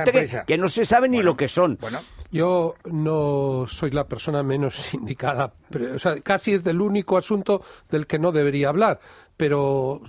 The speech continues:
Speaker 3: solo a efectos de que conste en acta. Yo fui el fundador del Mundo
Speaker 2: Sin duda.
Speaker 3: y Juan Luis Cebrián no fue el fundador del país.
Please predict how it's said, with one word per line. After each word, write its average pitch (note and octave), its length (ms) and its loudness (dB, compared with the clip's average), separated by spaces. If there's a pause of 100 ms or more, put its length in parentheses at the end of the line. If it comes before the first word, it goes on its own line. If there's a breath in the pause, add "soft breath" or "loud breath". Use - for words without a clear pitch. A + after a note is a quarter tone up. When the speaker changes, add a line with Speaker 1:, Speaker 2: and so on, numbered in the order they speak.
Speaker 3:
solo E3 680 0
a C#3+ 120 -2
efectos D3+ 600 -4
de C3+ 500 -4
que C#3+ 140 -6
conste E3 380 -2
en C#3 80 0
acta. F#3 380 -4 (680 soft breath)
Yo C#3 280 -2
fui F3+ 320 -2
el B2+ 100 -4
fundador C3+ 540 -4
del B2+ 140 -2
Mundo D3 400 -2 (340)
Speaker 2:
Sin - 80 -20
duda. - 240 -16 (320)
Speaker 3:
y C#3+ 160 -6
Juan B2+ 200 -6
Luis B2+ 140 -6
Cebrián B2+ 420 -4
no C3 120 -2
fue B2+ 240 -6
el A#2+ 60 -4
fundador A#2+ 420 -10
del A#2 120 -10
país. - 400 -14